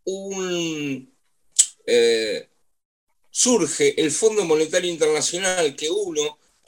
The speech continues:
desde el sentido común y desde la realidad, la realidad actual y la realidad histórica, asocia al ajuste fiscal, asocia a, este, eh, las contracciones, eh, económicas,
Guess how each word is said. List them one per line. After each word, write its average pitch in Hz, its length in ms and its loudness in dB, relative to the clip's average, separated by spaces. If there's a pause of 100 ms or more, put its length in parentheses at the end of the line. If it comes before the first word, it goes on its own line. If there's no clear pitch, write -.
(140)
desde 135 320 6
el 131 100 0
sentido 147 420 4
común 180 440 -4
y 147 160 2
desde 127 380 4
la 123 160 2
realidad, 131 800 2 (500)
la 107 160 -8
realidad 113 440 -2
actual 156 560 -2
y 123 80 -6
la 117 140 0
realidad 113 480 0
histórica, 127 880 -2 (800)
asocia 135 840 2 (460)
al 127 160 0
ajuste 143 380 0
fiscal, 170 600 0 (300)
asocia 123 880 2 (360)
a, 131 500 0
este, 104 1200 -2 (280)
eh, 110 320 4
las 127 200 2
contracciones, 143 1300 4
eh, 113 320 -2
económicas, 143 1080 0